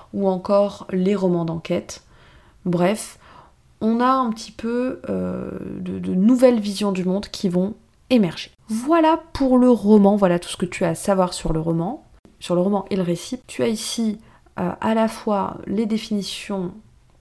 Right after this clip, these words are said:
de ce, de ce genre, de ces genres, et en même temps une espèce de panorama rapide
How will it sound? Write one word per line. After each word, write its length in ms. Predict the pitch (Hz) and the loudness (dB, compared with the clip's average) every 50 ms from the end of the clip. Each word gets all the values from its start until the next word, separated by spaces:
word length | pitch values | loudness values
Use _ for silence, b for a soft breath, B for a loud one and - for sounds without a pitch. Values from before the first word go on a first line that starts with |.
| _ _ _ - | _ _ _ -6
de 220 | 185 175 175 180 | -4 -2 -2 -2
ce, 280 | 170 - - - - 180 | -4 -6 -8 -10 -8 -8
de 60 | 165 | -8
ce 200 | 160 - - 180 | -8 -6 -4 -4
genre, 440 | 170 185 202 254 294 - - - - _ _ - | -2 0 0 0 -2 -4 -8 -14 -20 _ _ -12
de 120 | 180 175 | -12 -12
ces 160 | 175 - 190 | -8 -8 -6
genres, 280 | 175 185 196 240 277 B B B B B B B B _ _ - | -4 -4 -4 -6 -6 B B B B B B B B _ _ 0
et 140 | 240 254 | 2 2
en 100 | 247 220 | 2 2
même 220 | 208 202 190 190 185 | 2 0 -2 -2 -4
temps 460 | 185 - 202 208 233 254 269 262 254 254 294 - _ - - | -4 -4 -4 -4 -4 -6 -8 -12 -16 -18 -20 -20 _ -14 -10
une 100 | 220 202 | -8 -6
espèce 420 | 196 196 190 - - 220 214 208 190 | -6 -8 -8 -10 -8 -8 -6 -6 -6
de 100 | 175 175 | -8 -8
panorama 720 | 175 - _ - 220 214 214 208 196 190 196 185 190 185 | -10 -10 _ -6 -4 -4 -4 -4 -4 -4 -4 -2 -2 -4
rapide 640 | 180 180 196 202 208 - - - 240 214 208 202 | -4 -4 -4 -6 -6 -8 -8 -6 -6 -4 -4 -6